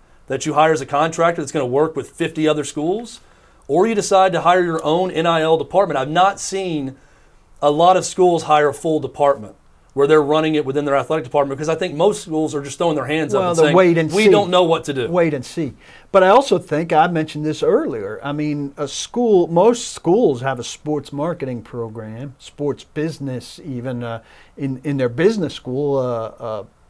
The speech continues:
Speaker 2: a sports arm, right? I, I would work hard to establish a connection there where some of your best sports business students,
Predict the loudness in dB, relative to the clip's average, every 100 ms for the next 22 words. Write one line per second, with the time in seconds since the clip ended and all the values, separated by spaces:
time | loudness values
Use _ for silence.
0 | _ -12 -12 -8 0 0 -2 -8 -6 -4
1 | -4 -4 -6 -6 -6 -6 -8 -12 _ _
2 | _ -20 _ -4 -4 _ -4 0 2 0
3 | -2 -2 0 -2 -6 -2 2 2 2 -2
4 | -2 -2 -4 -4 -2 0 0 -2 -6 -6
5 | -4 -4 -6 -10 -6 -4 -2 -4 -8 -16
6 | _ -20 _ _ -4 0 0 -2 -4 -4
7 | -4 -4 -2 -2 0 0 0 -12 -20 -6
8 | -2 -2 -4 -18 -20 -20 _ 0 0 0
9 | -8 -10 -14 -20 -20 -6 -2 -2 -2 -6
10 | -10 -16